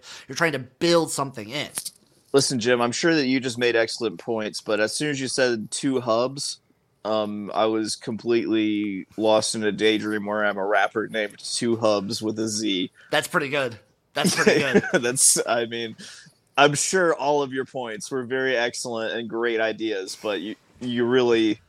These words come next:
Speaker 2: you really kinda lost me in the weeds with that one.
Speaker 1: I get doing the hub system. I understand it. It's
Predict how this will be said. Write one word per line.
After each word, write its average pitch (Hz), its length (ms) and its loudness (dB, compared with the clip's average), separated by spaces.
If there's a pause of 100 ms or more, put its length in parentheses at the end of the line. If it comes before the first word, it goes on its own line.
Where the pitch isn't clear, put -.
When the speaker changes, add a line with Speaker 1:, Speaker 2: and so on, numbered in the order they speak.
Speaker 2:
you 117 200 -4
really 135 300 4
kinda 127 180 2
lost 113 320 2
me 123 80 -6
in 110 80 -6
the 107 60 -2
weeds 107 320 0
with 98 120 -6
that 95 240 4
one. 196 200 -4 (600)
Speaker 1:
I 208 120 6
get 175 340 -4
doing 208 220 0
the 185 100 0
hub 170 200 4
system. 156 500 -4
I 139 160 -2
understand 147 500 -4
it. 135 160 -4
It's - 380 -6